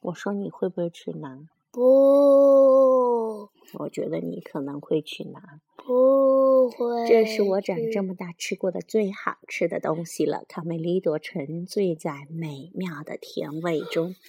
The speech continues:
Speaker 1: 可别小看这小小的一粒。你猜出来了吗？它是什么？
Speaker 2: 米吗？
Speaker 1: 不是，它是
Speaker 2: 还是糖？
Speaker 1: 甜味的。对，糖，白糖，我怀疑。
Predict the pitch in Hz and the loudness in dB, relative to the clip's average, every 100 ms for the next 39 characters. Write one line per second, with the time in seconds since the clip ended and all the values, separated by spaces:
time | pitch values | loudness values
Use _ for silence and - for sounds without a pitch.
0 | - - - - - - 180 151 170 - | -20 -20 -20 -16 -12 -8 -6 -4 -4 -6
1 | 208 - - 156 160 151 - 151 139 202 | -12 -14 -18 -16 -14 -16 -12 -12 -10 -14
2 | 233 - 170 - - - - 180 170 _ | -12 -12 -12 -14 -12 -10 -4 -4 -4 _
3 | _ 185 165 220 220 233 214 202 202 196 | _ -6 -2 -2 0 0 -2 -2 -4 -6
4 | - 196 202 190 156 156 - _ _ _ | -6 -6 -6 -8 -8 -8 -12 _ _ _
5 | _ _ _ _ _ _ _ _ - 269 | _ _ _ _ _ _ _ _ -6 -6
6 | 247 233 240 285 - _ _ _ _ _ | -4 -6 -8 -10 -14 _ _ _ _ _
7 | _ - 139 - - - - - 262 269 | _ -10 -8 -8 -8 -10 -10 -10 -6 -4
8 | 202 302 - - 151 139 151 180 196 233 | -2 -2 -4 0 2 2 -2 -4 -2 0
9 | 226 175 - - 170 - 226 190 - - | 2 0 -4 -8 -10 -2 0 0 -4 -12
10 | - - 135 143 190 - - 135 196 - | -20 -16 -14 -10 -12 -14 -16 -12 -10 -12
11 | - 170 175 170 - - 180 | -18 -20 -16 -16 -16 -18 -20